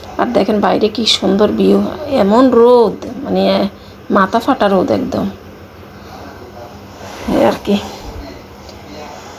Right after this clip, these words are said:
তো একটা মুখে দিচ্ছি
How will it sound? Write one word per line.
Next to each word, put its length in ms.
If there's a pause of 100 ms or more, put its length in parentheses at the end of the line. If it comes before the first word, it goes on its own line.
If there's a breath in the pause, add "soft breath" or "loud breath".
(1700 loud breath)
তো 80
একটা 220
মুখে 280
দিচ্ছি 440